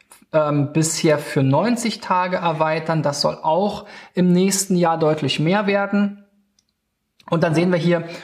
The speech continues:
okay, in den letzten neunzig Tagen, also letzten drei Monaten im Prinzip, hatten wir knapp sechshundertsechzig Klicks, hundertzwanzigtausend Impressions.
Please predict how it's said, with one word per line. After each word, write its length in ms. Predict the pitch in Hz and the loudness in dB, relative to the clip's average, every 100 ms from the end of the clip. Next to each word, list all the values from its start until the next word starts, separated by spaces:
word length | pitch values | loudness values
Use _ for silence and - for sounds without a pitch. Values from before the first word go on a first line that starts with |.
| - | -8
okay, 280 | 151 151 214 | -6 0 2
in 100 | 202 | 4
den 100 | 175 | 2
letzten 320 | 170 170 190 | 0 -2 0
neunzig 380 | 170 160 160 135 | 2 2 -2 -4
Tagen, 360 | 190 185 190 185 | -2 0 0 0
also 220 | 147 147 | 0 0
letzten 260 | 151 - 151 | -2 -2 -2
drei 160 | 147 | 2
Monaten 300 | 139 160 165 | 2 2 0
im 80 | 151 | -2
Prinzip, 320 | 143 151 147 | -4 -4 -4
hatten 200 | 147 160 | -4 0
wir 180 | 139 135 - - - - | 0 0 -4 -18 -16 -2
knapp 440 | 175 165 - - | 0 0 -2 -4
sechshundertsechzig 840 | 147 156 - 160 139 143 - 127 | 0 0 2 2 2 0 -2 -6
Klicks, 340 | - 196 190 - | 0 0 0 -2
hundertzwanzigtausend 1000 | 170 156 - 151 160 - 151 139 135 131 | 0 0 0 -2 -2 -2 0 2 2 0
Impressions. 720 | 135 156 156 - 147 143 | -2 -2 -2 0 -2 -2